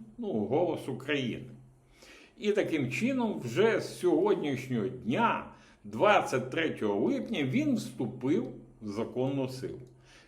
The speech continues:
Підпис при-, е, підпис Зеленського, не дивлячись на всі чутки про вагання, була абсолютно очікуваною, ну, принаймні для мене так точно.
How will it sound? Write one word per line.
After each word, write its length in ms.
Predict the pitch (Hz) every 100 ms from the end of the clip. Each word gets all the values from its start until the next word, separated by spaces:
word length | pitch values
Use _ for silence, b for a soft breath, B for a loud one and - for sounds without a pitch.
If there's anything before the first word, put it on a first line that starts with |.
| -
Підпис 440 | 277 320 302 294
при-, 720 | - 208 202 208 202 202 - -
е, 100 | 156
підпис 580 | 160 - 285 - 233 151
Зеленського, 760 | 135 190 196 254 233 - 151
не 200 | 120 135
дивлячись 680 | 147 247 262 220 214 208 165
на 140 | 185 185
всі 300 | - 226 208
чутки 480 | 190 190 - 214 185
про 540 | 127 156 156 139 - - B B -
вагання, 920 | 101 156 156 131 214 233 160 117 87 - - - - _ b b b b
була 640 | 107 110 190 208 233 214 -
абсолютно 840 | 185 - - 196 208 233 294 214 226
очікуваною, 840 | 190 - 180 - 110 101 98 107 190
ну, 140 | 214
принаймні 580 | - 147 127 156 175 160
для 260 | 107 120
мене 400 | 113 117 120 120
так 300 | 110 107 -
точно. 360 | 110 92 - -